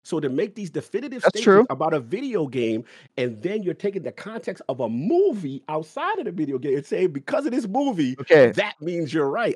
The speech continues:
Speaker 1: I'm
Speaker 2: The,
Speaker 1: not there
Speaker 2: it's,
Speaker 1: with
Speaker 2: it's,
Speaker 1: you there.
Speaker 2: it's not just because of the movie, though. The
Speaker 1: No.
Speaker 2: movie expands on something that happens
Speaker 1: Right.
Speaker 2: in the game,
Speaker 1: Mm-hmm.
Speaker 2: but it doesn't it's not like the movie, without the movie, you still don't get the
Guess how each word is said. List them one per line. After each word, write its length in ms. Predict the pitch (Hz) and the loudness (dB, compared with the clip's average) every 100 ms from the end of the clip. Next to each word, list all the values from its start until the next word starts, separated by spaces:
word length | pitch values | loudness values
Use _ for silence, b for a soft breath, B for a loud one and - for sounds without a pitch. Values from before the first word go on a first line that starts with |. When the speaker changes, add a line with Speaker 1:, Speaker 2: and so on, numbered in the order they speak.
| - | -4
Speaker 1:
I'm 160 | 165 226 | -4 0
Speaker 2:
The, 80 | 120 | 2
Speaker 1:
not 300 | 240 247 - | 0 -8 -2
there 140 | 247 | 2
Speaker 2:
it's, 120 | 143 | 4
Speaker 1:
with 100 | 180 160 | 2 2
Speaker 2:
it's, 140 | 185 | 2
Speaker 1:
you 40 | 147 | 2
there. 140 | 131 | 4
Speaker 2:
it's 160 | 151 170 | 4 6
not 200 | 175 156 | 6 6
just 160 | 156 | 2
because 340 | 160 143 156 139 | 2 6 6 6
of 80 | 127 | 4
the 60 | |
movie, 320 | 120 123 104 | 4 4 4
though. 220 | 98 90 92 | 4 2 2
The 100 | 123 | 4
Speaker 1:
No. 80 | 147 | 8
Speaker 2:
movie 240 | 175 151 | 8 8
expands 840 | 131 - - - 117 127 156 170 151 | 6 2 -6 0 2 4 4 4 2
on 200 | 139 147 | 2 2
something 380 | 151 139 147 135 | 2 2 2 2
that 100 | 117 | 4
happens 420 | 120 117 113 107 | 4 4 2 0
Speaker 1:
Right. 80 | 113 | 0
Speaker 2:
in 140 | 117 | 0
the 80 | 110 | 0
game, 440 | 104 101 127 226 | 0 2 2 0
Speaker 1:
Mm-hmm. 360 | - _ _ - | -2 _ _ 2
Speaker 2:
but 220 | 143 143 | 8 8
it 160 | 131 123 | 8 6
doesn't 480 | 143 156 165 139 - - _ _ _ _ - | 6 8 6 4 0 -10 _ _ _ _ 4
it's 240 | 135 - | 4 4
not 240 | 139 151 143 | 6 6 8
like 220 | 131 - | 6 6
the 420 | 120 120 120 117 | 2 4 4 2
movie, 500 | 113 120 131 127 123 | 2 6 6 6 4
without 340 | 123 127 135 131 | 4 6 6 6
the 80 | 117 | 4
movie, 320 | 120 131 120 | 4 4 4
you 220 | 107 113 | 4 2
still 280 | - - 120 | 0 2 2
don't 300 | 113 107 98 | 4 0 2
get 220 | 117 113 | 4 4
the 300 | 113 113 104 | 4 0 0